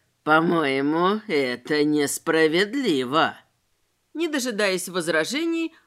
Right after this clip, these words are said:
он ударил Робеспьера суковатой палкой. Максимилиан упал,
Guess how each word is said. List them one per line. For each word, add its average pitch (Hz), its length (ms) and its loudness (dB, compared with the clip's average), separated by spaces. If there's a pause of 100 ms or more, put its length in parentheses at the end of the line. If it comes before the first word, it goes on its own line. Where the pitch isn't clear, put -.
он 339 260 0
ударил 233 500 0
Робеспьера 214 680 -4
суковатой 233 640 -2
палкой. 120 600 -8 (220)
Максимилиан 254 760 -2
упал, 151 600 -4